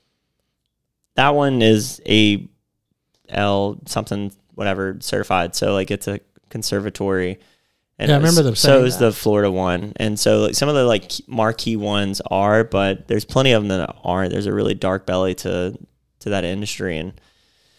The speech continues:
Speaker 1: you know, I mean, it is what it is, but even when you think about some of those whales and how many thousands and thousands of miles they travel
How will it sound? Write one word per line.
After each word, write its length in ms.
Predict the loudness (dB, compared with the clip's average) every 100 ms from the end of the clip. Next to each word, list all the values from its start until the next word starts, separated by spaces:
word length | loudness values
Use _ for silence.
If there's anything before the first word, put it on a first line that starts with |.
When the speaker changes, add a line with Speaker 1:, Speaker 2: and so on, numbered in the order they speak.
| _ _ _ _ _ -2
Speaker 1:
you 100 | 4
know, 300 | 6 4 2
I 60 | 2
mean, 260 | 4 4
it 140 | 4 4
is 220 | 4 4
what 120 | 0
it 100 | 2
is, 240 | 4 4 2
but 220 | -2 -4
even 340 | -4 -4 -4 -6 _ -8
when 180 | -4
you 80 | -2
think 160 | -2 -2
about 160 | -2
some 100 | -2
of 60 | -2
those 300 | -2 -2 -6 -14
whales 500 | -6 0 2 0 -2
and 260 | -6 -8 -10 -14 -16 -18 -10
how 100 | -6
many 160 | -6 -8 _ _ _ _ _ _
thousands 580 | -12 -4 -2 -2 -4 -8
and 120 | -8 -2
thousands 440 | -2 -2 -6 -8
of 120 | -8
miles 340 | -6 -6 -6 -8
they 80 |
travel 560 | -6 -4 -2 -2 -4 -8